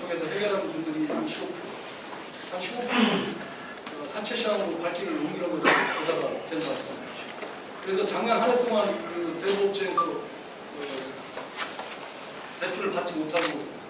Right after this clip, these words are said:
그, 그 대출, 그 대출 규모가 줄어드는 바람에 사채 시장으로 가는 경우는 한 이십칠만 명 정도 수가 있습니다. 그래서, 그래서 우리는 이런 그 대부업체 대출도 받지 못하고 하는 그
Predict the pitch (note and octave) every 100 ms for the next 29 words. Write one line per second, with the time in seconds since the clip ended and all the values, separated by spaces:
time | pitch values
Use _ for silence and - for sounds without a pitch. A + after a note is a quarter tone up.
0 | - - - - - - - - - -
1 | - - - - - - - D#3+ D3 E3
2 | E3+ F3+ G3 - D#3+ - - - - -
3 | E3+ - G3 G3 G3 G#3+ F#3 G3+ A#3 A#3
4 | G3 - - E3 E3+ - - - - -
5 | - - - - A3 A3 G#3 F3+ F3 D#3+
6 | D#3+ D#3+ D3+ C#3 C3+ - - - - D4
7 | D4 - - A3 G#3+ G#3 D#3+ - - D4
8 | C3 - - D4+ - B2 A#2+ - - -
9 | - - - - - - F#3 G#3 G3 G3+
10 | - - G3 G3 - - - - - D#4+
11 | G#4+ G#4+ - - D#4+ - - - - F3+
12 | G3 G#3+ G3 G3 F#3+ F#3 F3+ F#3+ G#3 G3
13 | F#3+ - E3 D#3+ F3+ F#3+ E3+ D#3+ F#3 G3
14 | E3+ - - D#3 D3+ D3